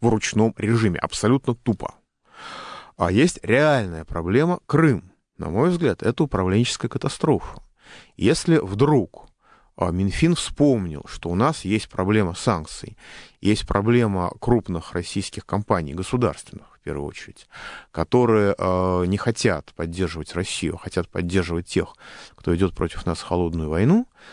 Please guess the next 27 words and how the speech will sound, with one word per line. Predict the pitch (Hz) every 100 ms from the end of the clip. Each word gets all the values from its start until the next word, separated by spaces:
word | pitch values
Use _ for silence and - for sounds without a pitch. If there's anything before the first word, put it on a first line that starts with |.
| - _
то, | - 95
может | 82 123 110
быть, | 104 -
начать | 101 - 127 -
нужно | 123 104
не | 104
с | -
каких-то | 110 - 208 123
предприятий, | - 92 - 101 95 76 -
а | 82
начать | 87 - 110
нужно | 113 110 110 107 - _ -
с | -
территории, | 104 110 - 233 214 73 - _ _ - _ -
потому | 90
что | 92 -
предприятия — | - - 101 151 226 117
это | 95
то, | 95
что | - -
касается | 90 - 92 -
десятков | 82 95 90 76 - -
тысяч | - 98 - -
людей, | 120 120 131 147 - _ - - _ _
которые | 107 120 117
там | 113 117
работают, | 120 120 123 117